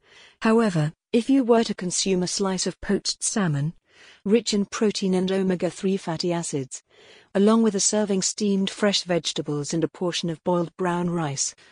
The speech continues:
you would have a meal crammed full of natural goodness, providing protein, complex carbs, healthy fats, vitamins, minerals, and antioxidants. By combining them, you can really get the most out of your meals by putting more goodness inside your body.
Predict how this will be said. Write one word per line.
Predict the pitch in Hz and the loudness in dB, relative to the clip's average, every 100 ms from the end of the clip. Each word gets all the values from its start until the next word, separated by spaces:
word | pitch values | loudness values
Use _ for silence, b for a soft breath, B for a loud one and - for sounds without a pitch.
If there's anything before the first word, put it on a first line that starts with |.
| b b | b b
you | 208 208 | 0 2
would | 202 | 2
have | 190 | 0
a | 185 | 0
meal | 190 190 196 | 2 0 -2
crammed | - 190 175 | -4 -6 -6
full | - 196 | -2 -2
of | 180 | 2
natural | 175 160 180 190 175 | 2 0 -2 -2 -2
goodness, | 185 165 151 147 - - B B B B | -2 -2 -4 -6 -6 -10 B B B B
providing | - 185 185 190 190 | -4 -2 0 0 -2
protein, | - 214 202 - 131 139 - _ | -2 0 0 0 -2 -4 -6 _
complex | - 202 - 180 - - | -2 -2 0 -6 -6 -8
carbs, | - 185 151 139 - - _ | -6 -4 -4 -6 -8 -10 _
healthy | - 208 196 185 | -4 -4 0 -2
fats, | - 156 - - - _ | -2 -6 -8 -12 -12 _
vitamins, | 170 196 185 165 147 151 - _ - | -4 -4 -2 -4 -6 -10 -14 _ -2
minerals, | 214 185 160 147 147 - _ | 0 2 0 -4 -8 -14 _
and | 185 | 0
antioxidants. | 190 185 202 190 - 151 143 135 - - _ _ _ - | 2 2 2 0 0 -4 -2 -4 -6 -14 _ _ _ -2
By | 202 | -2
combining | - 214 220 233 240 170 | 0 0 2 2 2 2
them, | 165 143 147 - _ | 0 0 -2 -6 _
you | 202 | -6
can | - 190 180 | -2 0 2
really | 202 240 254 | 2 2 0
get | 226 - | 0 -2
the | - | -2
most | 202 196 - | -2 -2 0
out | 202 185 | 0 2
of | 185 | 2
your | 190 185 | 2 2
meals | 165 156 | 2 0
by | - 170 | -2 -4
putting | - 202 202 196 | -4 -4 0 2
more | 196 | 0
goodness | 185 220 175 160 175 | 2 0 0 -4 -4
inside | 165 190 170 165 | -4 -2 0 2
your | 165 | 2
body. | 190 180 143 | 0 -2 -4